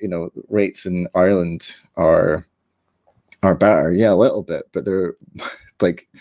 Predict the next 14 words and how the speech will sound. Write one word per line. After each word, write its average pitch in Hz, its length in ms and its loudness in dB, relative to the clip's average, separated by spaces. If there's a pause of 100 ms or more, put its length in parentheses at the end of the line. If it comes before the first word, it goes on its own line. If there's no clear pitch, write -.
(560)
they, 101 440 2
they 104 120 0
don't 120 260 -4
pay, 98 720 -4 (240)
uh, 82 360 -4
they're 95 180 -2
much 117 280 0
more 110 280 -2
reluctant 92 540 -2
to - 60 -18
pay, 85 600 -2 (640)
um, 78 720 -2 (1120)
the, 92 180 0
um, 87 640 -6